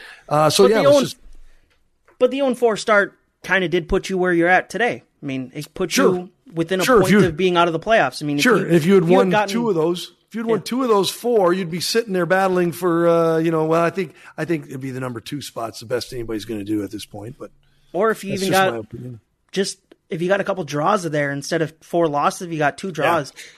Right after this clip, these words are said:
Speaker 2: you're up to forty-three points. You're in fifth
Speaker 1: Yeah.
Speaker 2: place. You're sitting a
Speaker 1: Yeah.
Speaker 2: little bit more comfortable than
Speaker 1: Makes a,
Speaker 2: sitting
Speaker 1: makes a
Speaker 2: on
Speaker 1: difference.
Speaker 2: forty-one.
Speaker 1: Yeah.
Speaker 2: <clears throat> Other news, uh, that just came out recently, reports out of Dallas say young forward Ricardo Pepi has approached the F C Dallas front office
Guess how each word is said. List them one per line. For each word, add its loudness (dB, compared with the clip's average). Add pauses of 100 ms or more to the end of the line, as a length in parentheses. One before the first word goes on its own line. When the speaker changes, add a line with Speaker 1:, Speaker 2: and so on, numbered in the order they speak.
Speaker 2:
you're 2
up 0
to -6
forty-three -4
points. -4
You're -2
in -4
fifth -2
Speaker 1:
Yeah. -4
Speaker 2:
place. -4
You're -8
sitting -4
a -2
Speaker 1:
Yeah. 0
Speaker 2:
little 0
bit -2
more -4
comfortable -6
than -10
Speaker 1:
Makes -4
a, -8
Speaker 2:
sitting -12
Speaker 1:
makes 0
a 2
Speaker 2:
on 2
Speaker 1:
difference. 0 (340)
Speaker 2:
forty-one. -8 (100)
Speaker 1:
Yeah. -14
Speaker 2:
<clears throat> -20 (680)
Other 2
news, 0
uh, 2
that 0
just -10
came -2
out 0
recently, -6
reports -2
out 0 (360)
of 4
Dallas 2
say -2
young -2
forward 0
Ricardo -2
Pepi -2
has -2
approached -6
the -4
F -4
C -8
Dallas 0
front -4
office -2